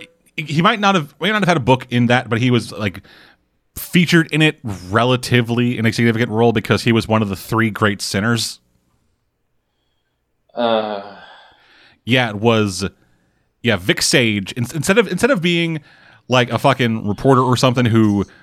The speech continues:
Speaker 1: put on a fu-, who put on, like, a mask and then used a little belt thing to make it say "here" to his face, and then took out to the fucking s-, n-, city streets to take over shit over. He, Vic Sage in the New fifty-two was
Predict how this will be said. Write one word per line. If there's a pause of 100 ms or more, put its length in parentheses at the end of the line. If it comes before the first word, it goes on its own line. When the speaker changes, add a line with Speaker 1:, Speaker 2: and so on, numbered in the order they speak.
(320)
Speaker 1:
put
on
a
fu-,
who
put
on,
like,
a
mask
and
then (340)
used
a
little
belt
thing
to
make
it
say
"here"
to
his
face,
and
then
took
out
to
the
fucking
s-,
n-,
city
streets
to
take
over
shit
over. (460)
He,
Vic
Sage (400)
in
the
New
fifty-two (200)
was